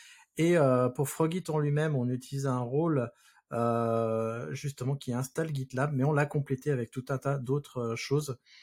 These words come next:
Et on est en train justement de se demander si on va pas nous-mêmes développer notre rôle parce qu'on atteint les limites des choses. Mais ça, je pense qu'on en parlera,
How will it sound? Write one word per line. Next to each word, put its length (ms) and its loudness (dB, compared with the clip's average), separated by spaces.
Et 100 2
on 180 6
est 60 6
en 140 4
train 200 0
justement 540 0
de 140 -4
se 60 -6
demander 380 0
si 160 -8
on 40 -8
va 120 -8
pas 320 -4
nous-mêmes 600 0
développer 480 -4
notre 280 -10
rôle 260 0
parce 220 -6
qu'on 340 -2
atteint 280 0
les 120 0
limites 560 -2
des 160 -6
choses. 260 -6
Mais 80 -10
ça, 160 -4
je 120 -4
pense 160 -8
qu'on 180 -4
en 80 -2
parlera, 540 -2